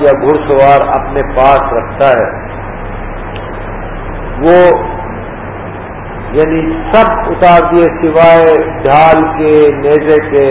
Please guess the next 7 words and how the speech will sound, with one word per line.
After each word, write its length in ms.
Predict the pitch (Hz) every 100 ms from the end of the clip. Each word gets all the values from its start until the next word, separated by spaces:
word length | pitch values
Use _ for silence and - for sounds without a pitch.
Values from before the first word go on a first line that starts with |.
| 127 131
رماح 340 | 139 156 156 - 139
کے، 160 | 139 131 110 - - - - - - - - -
اے، 120 | 123 127 123 120 123 - - -
اور 220 | 131 127 120 107 - -
اس 80 | 139 -
کے 80 | 143 156
بعد 280 | 151 143